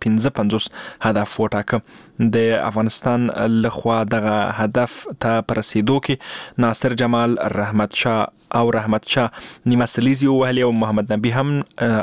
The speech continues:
اتلس ناسوځېدلې منډې وکړې چې افغان لوبغاړو په شپږو وکټو دغه لوبه وګټله.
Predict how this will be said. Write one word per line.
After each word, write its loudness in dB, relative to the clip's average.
اتلس 0
ناسوځېدلې 0
منډې 2
وکړې 0
چې -2
افغان 2
لوبغاړو 0
په 0
شپږو 0
وکټو -4
دغه -2
لوبه 0
وګټله. -8